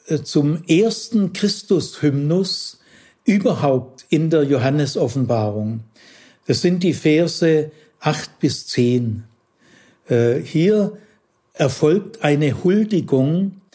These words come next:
nicht gegenüber Gott wie bisher, sondern eine Huldigung gegenüber dem Lamm, also gegenüber Jesus Christus.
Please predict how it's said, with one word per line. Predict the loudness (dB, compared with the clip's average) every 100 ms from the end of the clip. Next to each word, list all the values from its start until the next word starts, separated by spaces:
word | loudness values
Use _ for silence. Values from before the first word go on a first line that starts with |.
| -20 -20 _ _
nicht | 0 0 -2 -8 -12 -16 _
gegenüber | 2 2 2 -2 0 0 0
Gott | 0 0 -4 -10 -2
wie | 0
bisher, | 0 0 -2 0 2 2 0 -4 -10 _ -20 _ _ -16
sondern | -2 0 2 0 -2 0
eine | 0 2 0 0
Huldigung | 2 2 2 -2 0 0 0 -2 -6 -12 -20 _ _
gegenüber | 0 2 0 0 -2 0 0 0 -2 0
dem | 0 2
Lamm, | 0 0 0 -2 -2 -6
also | -4 -2 -2
gegenüber | 0 0 0 0 0 0
Jesus | 0 0 0 -2 -4
Christus. | -2 -4 -2 -2 -2 -2 -10